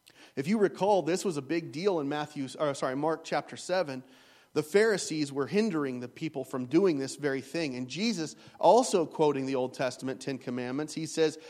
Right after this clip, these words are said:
"Moses said, 'Honor your father and mother, and he who speaks evil of father and mother is to be put to death.' But you say, 'If a man says to his father or his mother, "Whatever I have that would help you is Corban," that is to say, given to God, you no longer permit him to do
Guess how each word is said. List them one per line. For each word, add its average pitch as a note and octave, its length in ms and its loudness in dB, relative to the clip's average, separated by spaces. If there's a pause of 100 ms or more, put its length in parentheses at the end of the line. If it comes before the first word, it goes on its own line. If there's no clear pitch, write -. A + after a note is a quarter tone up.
(280)
"Moses G#3+ 420 10
said, G3 220 8
'Honor F#3+ 220 8
your F3+ 160 4
father F3 440 4
and E3 120 2
mother, F#3+ 320 6
and D#3+ 100 0
he G3 80 2
who F#3+ 140 0
speaks F3 340 -4
evil G#3+ 380 2
of E3 80 0
father D#3 340 4
and D#3 100 0
mother E3 240 4
is D#3+ 100 -4
to - 80 -12
be E3 100 -4
put - 220 -2
to D3+ 60 -6
death.' F3 520 4 (300)
But - 180 2
you A#3+ 160 4
say, F3+ 300 4
'If E3 100 -2
a E3 60 4
man F#3 300 2
says F3+ 280 0
to E3 80 -2
his D#3+ 160 0
father G3+ 420 6
or D#3+ 160 2
his D#3 140 -4
mother, G3 320 6
"Whatever E3 400 6
I E3 160 4
have F3 380 2
that D#3+ 180 4
would C#3+ 180 -2 (280)
help G3+ 260 8
you F3 100 4
is C#3+ 160 0
Corban," F#3+ 580 8
that C#3+ 140 0
is C#3+ 100 -4
to C3+ 80 -6
say, C#3 200 -2
given C#3+ 340 -2
to C3 80 -6
God, D#3 460 4 (340)
you G#3 140 2
no A#3 140 12
longer F#3 340 6
permit F3+ 420 4
him G3 180 2
to E3 60 2
do D#3+ 160 -2